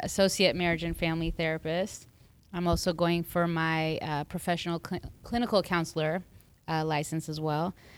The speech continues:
I'm a first generation Iranian American, uh, born and raised in the U S. Um, I'm also a single mother of a fifteen-year-old who occupies a lot of my time. <laughs>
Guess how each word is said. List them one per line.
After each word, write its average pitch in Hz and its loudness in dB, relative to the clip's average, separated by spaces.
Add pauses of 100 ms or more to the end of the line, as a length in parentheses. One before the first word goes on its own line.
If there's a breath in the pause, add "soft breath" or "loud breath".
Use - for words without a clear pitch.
(180 loud breath)
I'm 196 -2
a 196 -2
first 214 6
generation 196 6
Iranian 175 4
American, 170 2
uh, 175 2
born 175 2
and 175 4
raised 165 2
in 170 0
the 165 2
U 160 4
S. 160 -2 (560 soft breath)
Um, 170 2
I'm 175 2
also 175 4
a 170 6
single 196 4
mother 180 8
of 175 4
a 170 4
fifteen-year-old 170 4 (720 soft breath)
who 160 4
occupies 156 2
a 151 0
lot 151 2
of 147 2
my 143 2
time. 170 6
<laughs> 254 6